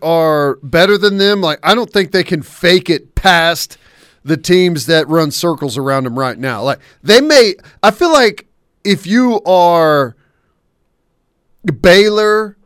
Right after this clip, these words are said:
showing up to town, they're gonna, they're gonna try and give you that type of treatment. But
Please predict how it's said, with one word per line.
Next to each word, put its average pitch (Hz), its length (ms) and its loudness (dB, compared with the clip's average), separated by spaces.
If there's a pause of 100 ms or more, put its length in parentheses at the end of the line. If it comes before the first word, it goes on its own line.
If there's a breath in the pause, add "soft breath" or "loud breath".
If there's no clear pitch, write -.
showing 202 360 2
up 202 140 0
to 202 120 0
town, 202 420 0
they're 180 120 0
gonna, 160 460 -2
they're 165 280 -2
gonna 160 220 -2
try 165 260 0
and 135 100 -8
give 147 180 -2
you 143 120 -4
that 135 220 -2
type 143 240 -2
of 113 120 -14
treatment. 117 500 -8
But 127 380 -2